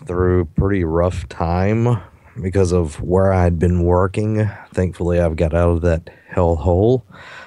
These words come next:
Um, but, um, was pretty depressed and started listening to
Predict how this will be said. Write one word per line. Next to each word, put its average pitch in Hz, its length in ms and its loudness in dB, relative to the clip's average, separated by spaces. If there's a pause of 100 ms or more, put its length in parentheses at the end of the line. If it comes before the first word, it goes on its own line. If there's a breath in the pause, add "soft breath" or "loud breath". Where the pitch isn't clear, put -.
(100)
Um, 92 420 0
but, 92 220 2
um, 92 340 0 (200)
was 117 140 -6
pretty 165 300 0
depressed 92 840 -2 (240 loud breath)
and 85 680 -2 (100)
started 98 420 0
listening 92 520 0
to 85 560 0